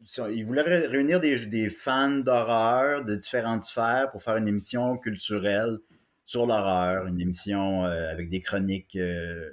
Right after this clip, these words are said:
hebdomadaires culturelles, les sorties de cinéma, euh, ou, ou beaucoup d'affaires historiques,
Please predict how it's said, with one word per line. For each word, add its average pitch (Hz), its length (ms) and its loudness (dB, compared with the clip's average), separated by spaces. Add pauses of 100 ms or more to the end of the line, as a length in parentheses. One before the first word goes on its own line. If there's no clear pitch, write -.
hebdomadaires 95 680 -2
culturelles, 90 1000 -6
les 87 60 -16
sorties - 360 -14
de - 20 -10
cinéma, 101 420 -4
euh, 87 480 -4 (800)
ou, 127 220 -4
ou - 20 -4
beaucoup 123 180 -6
d'affaires 147 240 2
historiques, 113 640 0